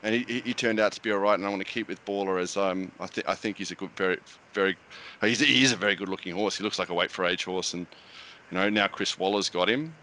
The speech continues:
Um, who's to know? I thought he was, I thought he was a f-, controlling front runner,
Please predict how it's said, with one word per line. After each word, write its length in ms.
Um, 400
who's 180
to 80
know? 220
I 60
thought 180
he 60
was, 240
I 80
thought 100
he 60
was 120
a 40
f-, 180
controlling 500
front 260
runner, 260